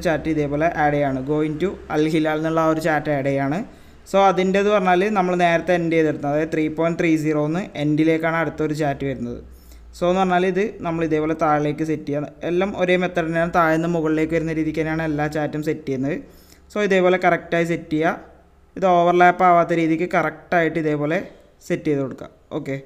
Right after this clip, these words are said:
so ഇതേപോലെ ഇത് എൻഡിലേക്കും സെറ്റ് ചെയ്ത ശേഷം നമ്മൾ നേരത്തെ കോപ്പി ചെയ്ത സെയിം കർവ് തന്നെ ഇവിടെയും പേസ്റ്റ് ചെയ്ത് കൊടുക്കുക. So നമ്മളിതിപ്പോൾ പ്ലേ ചെയ്യുമ്പോൾ എന്ന് പറഞ്ഞാൽ ഫസ്റ്റ് ഇത് ഈ ഒരു iPhone-ൻ്റെ ഫോട്ടോ വരും. Then എന്ന് പറഞ്ഞാൽ നമ്മൾ ഓരോ ചാറ്റായിട്ട് ഇതേപോലെ, അപ്പോൾ ഈ ഒരു ചാറ്റിൻ്റെ അനിമേഷൻ മാത്രമേ നമ്മളിപ്പോൾ കൊടുത്തിട്ടുള്ളൂ. So ഇനി എന്ത് ചെയ്യേണ്ടത് വെച്ചാൽ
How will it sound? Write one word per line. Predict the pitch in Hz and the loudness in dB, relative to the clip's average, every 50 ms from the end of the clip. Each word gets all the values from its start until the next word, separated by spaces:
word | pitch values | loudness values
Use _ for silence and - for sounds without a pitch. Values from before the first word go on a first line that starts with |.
| - - _ _ _ _ _ _ - | -16 -20 _ _ _ _ _ _ -4
so | - 190 202 196 | 0 0 2 2
ഇതേപോലെ | 180 175 165 165 170 170 175 160 | 2 2 2 2 2 2 2 2
ഇത് | 160 160 | 2 2
എൻഡിലേക്കും | 160 147 151 151 156 147 156 165 165 170 | 2 2 2 2 0 0 0 -2 -2 -2
സെറ്റ് | 160 165 147 | -2 -2 -2
ചെയ്ത | 147 147 147 151 | -4 -2 -2 -4
ശേഷം | 143 151 165 170 160 | -4 -4 -4 -4 -4
നമ്മൾ | 151 160 165 165 165 | -4 -2 -2 -2 -2
നേരത്തെ | 165 165 165 190 190 185 180 | -2 -2 -4 -4 -4 -2 -2
കോപ്പി | 165 156 - 160 | -2 0 0 -2
ചെയ്ത | 156 165 160 175 | -2 -2 -2 -2
സെയിം | 156 156 160 160 170 | -2 -2 -2 -2 -2
കർവ് | 156 147 147 147 | -2 0 0 0
തന്നെ | 147 151 151 | 0 0 0
ഇവിടെയും | 147 147 160 190 240 - - - | 0 -2 -2 -4 -4 -6 -6 -4
പേസ്റ്റ് | 240 208 202 - 185 | -4 -4 -2 -2 -4
ചെയ്ത് | 165 143 | -2 -2
കൊടുക്കുക. | 143 - - _ _ _ _ _ - - - - - - | -4 -6 -8 _ _ _ _ _ -20 -20 -20 -20 -12 -6
So | - 175 175 185 | -2 0 2 2
നമ്മളിതിപ്പോൾ | 190 190 190 190 196 190 202 196 | 2 2 2 2 2 2 2 2
പ്ലേ | 190 190 180 180 170 | 4 4 4 4 4
ചെയ്യുമ്പോൾ | 170 180 180 175 180 | 4 4 4 4 2
എന്ന് | 180 | 2
പറഞ്ഞാൽ | 175 170 175 175 180 | 2 2 2 0 0
ഫസ്റ്റ് | 180 165 165 175 175 | 0 -2 -2 -2 0
ഇത് | 175 165 165 | 2 2 2
ഈ | 165 165 | 2 2
ഒരു | 165 165 156 | 2 2 0
iPhone-ൻ്റെ | 147 151 151 156 156 160 160 170 | 0 -2 -2 -4 -2 -2 -2 -2
ഫോട്ടോ | 156 147 - 147 143 143 | -4 -4 -4 -4 -4 -4
വരും. | 139 143 165 220 - - - - - - | -2 -4 -4 -6 -8 -12 -20 -20 -10 -4
Then | 175 180 | -2 0
എന്ന് | 185 190 | 0 2
പറഞ്ഞാൽ | 190 185 185 185 | 2 2 2 2
നമ്മൾ | 185 180 180 175 | 4 4 4 4
ഓരോ | 170 165 170 175 170 | 4 4 2 2 2
ചാറ്റായിട്ട് | 190 170 160 156 151 160 160 156 147 160 | 2 2 2 2 0 0 0 0 0 0
ഇതേപോലെ, | 156 151 147 147 151 156 151 - | 0 0 0 0 -2 -2 -4 -4
അപ്പോൾ | - 180 196 | -6 -2 0
ഈ | 196 196 | 0 0
ഒരു | 190 196 196 | 0 0 2
ചാറ്റിൻ്റെ | 202 180 175 170 185 190 185 180 | 2 2 4 2 2 2 2 2
അനിമേഷൻ | 175 170 175 170 185 180 180 | 2 2 0 0 0 0 0
മാത്രമേ | 175 160 147 165 170 175 | 0 0 0 -2 -2 -2
നമ്മളിപ്പോൾ | 165 165 165 165 165 165 170 175 | -2 -2 -2 -2 -2 -2 -2 -2
കൊടുത്തിട്ടുള്ളൂ. | 156 156 151 156 135 139 143 156 196 226 - - - - - - | -2 -2 -4 -6 -6 -4 -4 -4 -4 -4 -6 -14 -20 -20 -10 -4
So | - 220 220 220 | 0 2 2 2
ഇനി | 208 208 208 208 | 2 2 0 0
എന്ത് | 202 190 202 | 0 2 2
ചെയ്യേണ്ടത് | 190 185 180 175 175 | 2 4 4 2 2
വെച്ചാൽ | 160 170 170 175 | 2 2 2 2